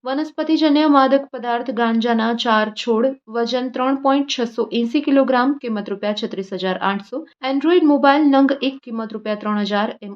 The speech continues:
ઓગણચાલીસ હજાર આઠસો રૂપિયાનો મુદ્દામાલ કબજે કરવામાં આવ્યો છે.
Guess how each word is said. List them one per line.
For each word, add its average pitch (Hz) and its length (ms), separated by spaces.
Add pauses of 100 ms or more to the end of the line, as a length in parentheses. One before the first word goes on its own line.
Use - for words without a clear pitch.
ઓગણચાલીસ 285 600
હજાર 294 240
આઠસો 247 320
રૂપિયાનો 214 380
મુદ્દામાલ 185 540
કબજે 190 320
કરવામાં 185 460
આવ્યો 165 260
છે. - 200